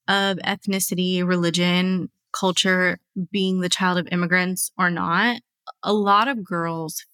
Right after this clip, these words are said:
feel immense pressure to get married by a certain age. There's this trend on the internet where all these bozo men,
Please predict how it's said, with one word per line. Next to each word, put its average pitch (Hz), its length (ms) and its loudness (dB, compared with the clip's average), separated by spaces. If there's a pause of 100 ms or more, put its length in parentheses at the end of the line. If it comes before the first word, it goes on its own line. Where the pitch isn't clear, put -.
(120)
feel 170 480 0 (340)
immense 190 580 2
pressure - 760 -2 (500)
to 180 560 0 (400)
get 190 220 2
married 175 420 2
by 151 200 0
a 170 80 -6
certain - 320 -4
age. - 360 -10 (380)
There's 226 320 2
this - 260 4
trend 185 460 0
on 190 120 2
the 175 100 0
internet 196 680 2 (240)
where 190 360 0
all - 140 -6 (100)
these 226 220 0 (240)
bozo 196 800 0 (140)
men, 180 640 2